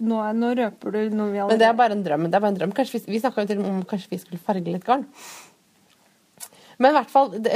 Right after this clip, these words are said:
Speaker 2: hele poenget mitt egentlig er at dette avsnittet blir av et litt annet kaliber, da. Kanskje den rake motsetningen, fordi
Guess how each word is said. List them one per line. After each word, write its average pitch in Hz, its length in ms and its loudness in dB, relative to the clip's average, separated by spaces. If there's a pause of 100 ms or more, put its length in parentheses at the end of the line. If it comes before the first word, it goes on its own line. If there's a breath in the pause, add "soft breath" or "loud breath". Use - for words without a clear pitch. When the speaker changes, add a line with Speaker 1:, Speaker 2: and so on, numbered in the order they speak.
Speaker 2:
hele 254 200 2
poenget 220 280 2
mitt 262 140 -2
egentlig 208 320 0
er 214 240 2
at 214 140 -6
dette - 260 -2
avsnittet 208 480 0
blir 202 220 2
av 208 100 0
et 214 100 -6
litt 208 200 -6
annet 180 320 -4
kaliber, 196 420 -2
da. - 460 -20 (540 soft breath)
Kanskje 233 260 2
den 240 120 2
rake 208 260 2
motsetningen, 214 720 -2
fordi 247 200 0